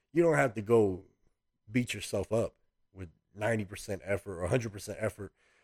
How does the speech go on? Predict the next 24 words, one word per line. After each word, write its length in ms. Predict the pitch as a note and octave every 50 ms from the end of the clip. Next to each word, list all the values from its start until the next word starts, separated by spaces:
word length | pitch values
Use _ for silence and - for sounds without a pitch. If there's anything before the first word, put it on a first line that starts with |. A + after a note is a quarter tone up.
| _ _ _ -
uh, 500 | G2+ G2 F#2 F2 E2+ D#2+ D#2 D#2+ D#2+ D#2 - _ _ _ _ _ _ _
with 160 | F#2 - -
your 60 | F2+
friends 380 | E2 - - A#2 A#2 A2 G2 F#2
wearing 180 | F#2 E2+ E2
shoulder 380 | E2 - - - D#3 E3+ C#3+ F#2
pads. 540 | - - E2+ E2 D#2+ D#2 D#2+ D#2+ - - _ _ _ _ _ _ _ _ _ _ _
You 120 | - A2 A2+
could 180 | - A2+ F#2+
do 160 | A2 B2 A#2+
it 120 | A2+ - - _ _ _ _
at 80 | A#2 A2+
a 40 | -
spar 360 | - - - F#3 G3 G3+ F#3+
tempo. 420 | - - C3+ F#2+ - F2+ F#2 - _ _ _ _ -
Let's 220 | G#3 A3+ - -
just 140 | A#3 G3 -
say 140 | - G3 F#3+
that. 280 | F3+ F#3 A#2+ F#2+ - -
Okay. 340 | C#3 - - F2+ E2+ F#2+ - _ _ _ _ _ _ _ _ _ _ _ _ _ _ _ _ _ _ _ _ _ _ _ _ _ _ _ _ _ _
You 100 | G2+ G2+
got 260 | G2+ A2+ G2+ F#2 - - _ _ _ _ _ _
shadow 460 | _ - - - A2 A#2 A#2 A2+ G#2
boxing, 460 | F2+ E2+ E2 D#2+ D#2+ - - - F2+